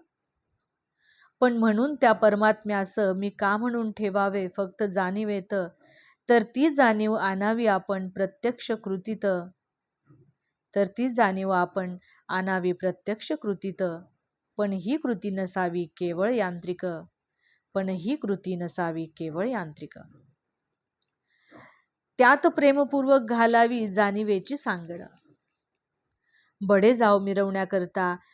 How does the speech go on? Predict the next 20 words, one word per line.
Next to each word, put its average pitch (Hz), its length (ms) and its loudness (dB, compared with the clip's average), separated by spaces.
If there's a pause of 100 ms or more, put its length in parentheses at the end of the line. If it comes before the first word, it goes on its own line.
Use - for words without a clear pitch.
(240)
किंवा 247 200 4
मी 233 240 0
करतो 233 440 2
हे 294 140 0
दाखवण्याकरता 202 920 0
नसावी 185 460 -4
कुठलीच 185 520 -10
कृती. 180 400 -12 (1300)
बडे 208 360 4
जाव 208 280 4
मिरवण्याकरता 196 880 -2
किंवा 190 400 -4 (340)
मी 226 240 -2
करतो 202 480 2
हे 202 120 0
दाखवण्याकरता 190 960 -2
नसावी 190 560 -4
कुठलीच 196 560 -6
आपली 190 380 -2
कृती, 190 560 -8